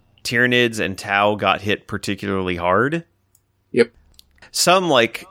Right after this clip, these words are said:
Speaker 1: like, I wanna say Mechanicus didn't really change much at all.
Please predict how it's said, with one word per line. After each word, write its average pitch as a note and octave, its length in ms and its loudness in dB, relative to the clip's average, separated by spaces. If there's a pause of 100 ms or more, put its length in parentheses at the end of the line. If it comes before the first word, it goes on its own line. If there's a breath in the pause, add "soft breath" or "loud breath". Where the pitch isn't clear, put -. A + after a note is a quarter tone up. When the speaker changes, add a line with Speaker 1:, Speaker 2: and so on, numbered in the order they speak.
(140)
Speaker 1:
like, A2 160 -6
I G#2+ 120 -2
wanna B2 240 0
say G#2 320 4
Mechanicus G#2 1040 -4
didn't G2+ 360 2
really G#2 500 0
change F#2 560 -2
much F2+ 380 0
at D#2+ 140 0 (140)
all. E2 680 0